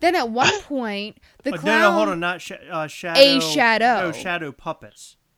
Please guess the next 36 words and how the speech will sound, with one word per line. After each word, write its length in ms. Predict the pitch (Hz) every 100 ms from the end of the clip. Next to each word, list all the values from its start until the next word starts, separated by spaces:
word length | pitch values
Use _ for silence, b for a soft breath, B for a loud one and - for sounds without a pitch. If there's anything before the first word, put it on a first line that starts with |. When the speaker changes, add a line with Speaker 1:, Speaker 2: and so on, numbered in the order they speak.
| -
Speaker 1:
Uh, 120 | 214
shadow, 380 | 175 254 202 175 - 220
whatever, 280 | 233 175 151
Speaker 2:
Yeah, 120 | 165
the 120 | 147 131
Speaker 1:
Chris. 40 |
It's 60 | -
a 20 |
Speaker 2:
dinosaur, 460 | 139 147 131 123 113
which 200 | 120 135
I 40 |
Speaker 1:
fucking 120 | 151 175
Speaker 2:
thought 260 | 180 180
was 160 | 143 135
Speaker 1:
shadow. 120 | 135
Speaker 2:
the 40 | 131
fu-, 200 | - 131 - b b _
that 240 | 151 170
was 160 | 180 -
funny. 520 | - - 127 95 76 _ _ _ _ _ _ -
Speaker 1:
It 100 | 294
was 180 | 349
hilarious. 1000 | 359 330 285 440 415 208 160 170 202 - 240 -
Speaker 3:
<laughs> 140 | -
Well, 200 | 226 240
the 140 | 240 233
thing 220 | 302 320
about 380 | 285 190 180 208
it, 180 | 233 - _ _ _ -
I, 220 | 185 214 -
I 140 | 185 214
could 180 | -
Speaker 1:
He, 80 | 277
Speaker 3:
not 200 | 403 285 -
Speaker 1:
did 380 | 294 277 440 466
he 100 | 440